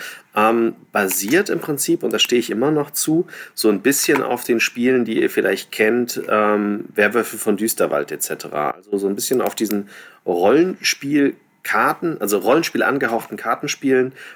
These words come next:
wo man einer Fraktion angehört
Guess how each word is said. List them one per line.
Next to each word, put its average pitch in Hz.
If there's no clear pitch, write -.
wo 104
man 110
einer 104
Fraktion 127
angehört 123